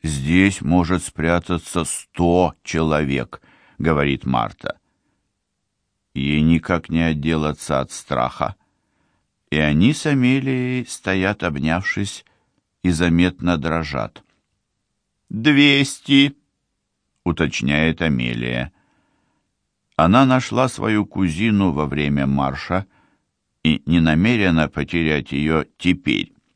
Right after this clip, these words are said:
«Нам нужна еда»,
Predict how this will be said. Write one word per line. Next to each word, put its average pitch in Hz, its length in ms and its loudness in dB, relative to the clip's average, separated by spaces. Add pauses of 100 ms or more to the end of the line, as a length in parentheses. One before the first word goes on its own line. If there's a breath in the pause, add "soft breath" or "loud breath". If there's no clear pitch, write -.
(720)
«Нам 143 560 4
нужна 143 460 4
еда», 135 600 4